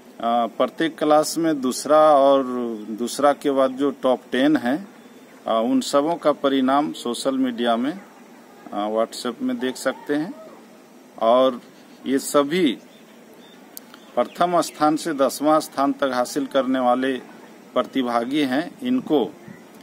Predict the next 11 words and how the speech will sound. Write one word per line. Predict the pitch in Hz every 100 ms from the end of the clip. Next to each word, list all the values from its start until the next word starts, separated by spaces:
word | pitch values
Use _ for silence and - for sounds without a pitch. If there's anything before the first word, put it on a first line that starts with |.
| -
चौदह | - 127 143 170
फरवरी | - 147 151 151
दो | 139 139
हज़ार | 135 135 143
उन्नीस | 127 123 147 147
को | - 123 160 - - - - -
विष्णुगढ़ | 117 - 143 143 160
इंटर | 156 143 147 135
कॉलेज | - 127 143 127
में | 107 85 - - - - - - - - -
आयोजित | 117 127 139 147 117